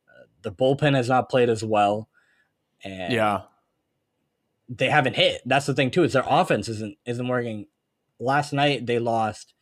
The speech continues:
Speaker 1: and their manager, Aaron Boone, came on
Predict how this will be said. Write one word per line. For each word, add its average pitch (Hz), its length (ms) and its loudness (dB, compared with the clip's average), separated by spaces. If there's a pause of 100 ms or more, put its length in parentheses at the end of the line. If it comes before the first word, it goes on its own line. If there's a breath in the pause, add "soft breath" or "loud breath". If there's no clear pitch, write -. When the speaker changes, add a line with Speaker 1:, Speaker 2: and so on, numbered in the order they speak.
(760 soft breath)
Speaker 1:
and 117 580 -2
their 123 120 2
manager, 127 500 2
Aaron 120 360 -2
Boone, 123 480 0
came 123 320 -4
on 113 500 0